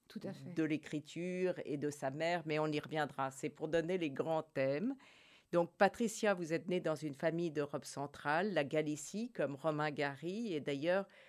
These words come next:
Speaker 2: Romain Gary fait sa dédicace de La promesse de l'aube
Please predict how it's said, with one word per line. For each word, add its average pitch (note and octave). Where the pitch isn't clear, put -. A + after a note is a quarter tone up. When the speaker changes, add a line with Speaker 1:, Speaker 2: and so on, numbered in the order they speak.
Speaker 2:
Romain E3+
Gary E3
fait E3
sa D3+
dédicace E3+
de -
La C3+
promesse D3
de C#3+
l'aube E3